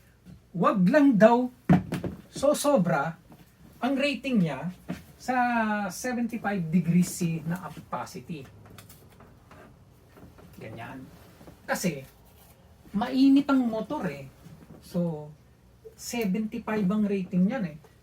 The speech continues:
Tapos, consistent naman siya sa termination provision eh. Dahil yun ng ating circuit breaker ay seventy-five din. So,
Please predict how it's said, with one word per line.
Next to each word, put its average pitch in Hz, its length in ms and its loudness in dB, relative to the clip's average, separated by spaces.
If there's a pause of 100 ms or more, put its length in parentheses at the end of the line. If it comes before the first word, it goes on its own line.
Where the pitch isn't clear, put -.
(140)
Tapos, 214 560 -6 (320)
consistent 277 800 2
naman 254 320 2
siya 254 120 -6
sa 254 160 -4 (1400)
termination 233 800 4
provision 202 560 -2
eh. 190 80 -2
Dahil 185 320 0 (680)
yun 196 220 -2
ng 196 160 0 (160)
ating 180 280 0 (1400)
circuit 175 420 -4
breaker - 460 -4 (100)
ay 185 140 -2
seventy-five 202 720 -4
din. 202 240 -4 (480)
So, 185 560 -6